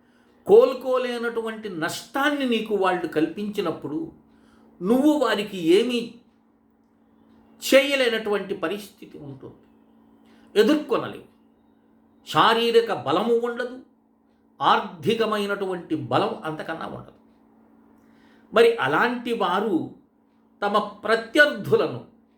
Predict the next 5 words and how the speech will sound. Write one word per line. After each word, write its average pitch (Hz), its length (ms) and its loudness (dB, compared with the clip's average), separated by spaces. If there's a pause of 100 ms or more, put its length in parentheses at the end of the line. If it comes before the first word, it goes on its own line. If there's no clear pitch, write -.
(280)
అంటే 240 200 0
తనకు 233 460 0
దుఃఖాన్ని 240 760 -2
కల్పించినటువంటి 202 1040 -4
వారి, 110 240 -10